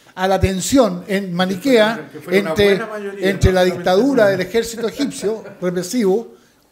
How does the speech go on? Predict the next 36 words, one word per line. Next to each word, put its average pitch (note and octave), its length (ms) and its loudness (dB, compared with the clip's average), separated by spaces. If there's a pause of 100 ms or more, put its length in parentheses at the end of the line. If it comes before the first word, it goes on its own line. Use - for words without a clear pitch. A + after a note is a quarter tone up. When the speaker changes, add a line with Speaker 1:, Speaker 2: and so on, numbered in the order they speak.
(120)
Speaker 1:
y A#3 200 2
la A3 80 0
hermandad F3 300 -4
musulmana. C3 400 -14
Entonces, F#3+ 400 -8
yo G3 120 4
creo G#3 100 6
que F#3+ 80 2
ahí G3+ 40 2
está G3 140 -2
el G#3 60 0
fracaso, F#3 640 -8
digamos. B2 320 -18 (400)
Ahora, D3+ 280 0
yo E3 240 4
creo A#3 220 6
que A3 100 -2
ese A#3 160 -2
fracaso, A3+ 540 0
claro, G#3 200 2
es E3 80 -6
un G#3 120 -4
fracaso A3 560 -2 (480)
pero E3+ 140 2
como E3+ 160 2
decía A3 200 0
Isaías, A#3+ 560 4
las F3 180 -2
causas A#3 420 0
profundas F#3+ 720 2 (480)
de C#3 180 4
esa A#3 160 -2
situación A3 400 0
no A3+ 80 0
están A#3+ 180 -2
resueltas. A3 600 -4